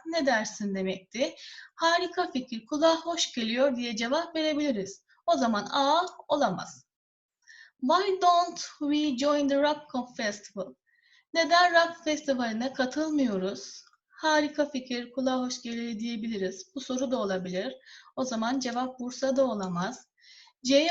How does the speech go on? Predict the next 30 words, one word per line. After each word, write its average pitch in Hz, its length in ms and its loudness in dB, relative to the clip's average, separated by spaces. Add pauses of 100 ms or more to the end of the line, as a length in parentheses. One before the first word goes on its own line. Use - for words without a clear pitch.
bakalım. 320 580 0
"Do 311 80 0
you 320 180 2
like 320 300 4
going 302 300 2
to 269 120 -4
the 302 120 -2
theater?" 285 480 2 (460)
Tiyatroya 302 480 4
gitmeyi 277 440 0
sever 277 540 2
misin 214 500 -2 (480)
diye 214 180 -4
sorulduğu 262 520 -2
zaman 208 440 -4
do 285 120 0
ile 254 140 0
sormuş. 208 360 -6
Yani 233 140 -4
herhangi 269 420 0
bir 254 160 -2
öneri, 247 380 0
teklif 254 500 -4
yok 262 300 0
arkadaşlar 190 760 -6
bunda. 190 380 -6 (840)
Ee, 220 40 -8 (840)
do 285 80 0
ile 277 180 6
sorulan, 254 460 2